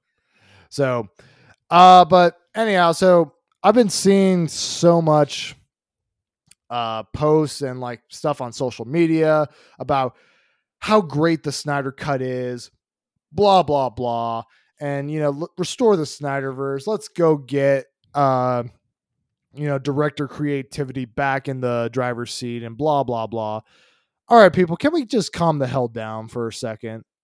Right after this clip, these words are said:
This is the same guy that gave us B V S, and he also gave us his, uh, Snyder Cut of B V S, and that was still garbage.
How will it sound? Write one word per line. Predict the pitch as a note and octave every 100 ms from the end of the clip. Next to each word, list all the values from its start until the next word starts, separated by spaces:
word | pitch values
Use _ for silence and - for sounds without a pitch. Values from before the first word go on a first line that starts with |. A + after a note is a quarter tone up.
| _ _ _
This | C#4+ B3+
is | C#4+ G#3
the |
same | - G3 E3
guy | D3+ C#3+ C#3
that | C3+ B2+
gave | B2+ A#2
us | A2+
B | - B2
V | A2+ A2+ A2+
S, | A2 A#2+
and | D3+
he | F3
also | G3+ F#3+
gave | D#3+ E3 D#3+
us | D3 - _ _ _
his, | - E3+ E3 D#3+
uh, | D3+ C#3+
Snyder | - D#3 D#3 D#3
Cut | - D3+ C#3+
of | C#3+ C#3 A#2+
B | D3+
V | C3+ C3+
S, | C#3+ B2+
and | B2+
that | C3+ E3
was | D#3+ -
still | - C#3+ B2+
garbage. | A2+ A2 A2 A#2+ C3+ -